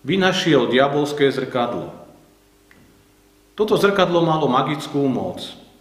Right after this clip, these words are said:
Všetko, čo bolo krásne a dobré, bolo v jeho zrkadle úbohé a znetvorené. A to, čo bolo zlé a škaredé,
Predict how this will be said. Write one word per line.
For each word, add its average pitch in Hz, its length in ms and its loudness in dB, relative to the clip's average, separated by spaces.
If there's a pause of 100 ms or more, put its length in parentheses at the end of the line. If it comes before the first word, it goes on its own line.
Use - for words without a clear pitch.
(1080)
Všetko, 180 320 -2
čo 165 80 0
bolo 143 240 2
krásne 131 480 0
a 110 160 0
dobré, 131 640 0 (800)
bolo 156 240 2
v 160 160 4
jeho 143 80 2
zrkadle 170 880 2
úbohé 151 560 2
a 131 80 2
znetvorené. 107 960 -2 (1700)
A 104 80 -2
to, 220 160 4
čo 220 160 0
bolo 175 240 4
zlé 135 320 4
a 110 80 0
škaredé, 143 880 0